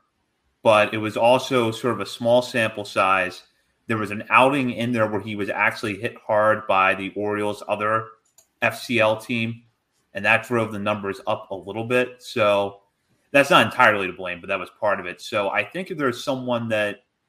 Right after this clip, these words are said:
is maybe off the radar a little bit right now for a low A assignment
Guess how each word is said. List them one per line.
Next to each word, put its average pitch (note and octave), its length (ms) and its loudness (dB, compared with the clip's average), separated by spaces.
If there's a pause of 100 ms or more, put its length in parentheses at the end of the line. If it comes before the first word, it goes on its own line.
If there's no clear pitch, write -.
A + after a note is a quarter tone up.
(260)
is A2 140 -8
maybe B2 360 0
off A#2 280 0
the A2 80 -8
radar A2 360 2
a A#2 60 2
little A#2 200 -4
bit A2 200 -6
right G#2+ 200 -2
now G#2 320 -4
for G#2 100 -8
a F2+ 60 -4
low G#2 320 -2
A G2 360 0
assignment G#2+ 600 -6